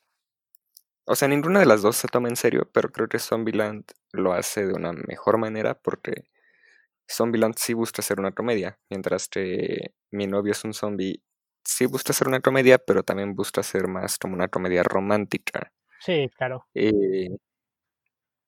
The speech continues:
Speaker 1: entonces, eso hace que se, no sé, le, le quita como puntajes, ¿no? Eh,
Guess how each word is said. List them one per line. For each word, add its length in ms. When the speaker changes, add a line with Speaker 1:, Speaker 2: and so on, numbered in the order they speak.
Speaker 1:
entonces, 540
eso 220
hace 160
que 120
se, 460
no 300
sé, 320
le, 100
le 180
quita 280
como 360
puntajes, 600
¿no? 160
Eh, 640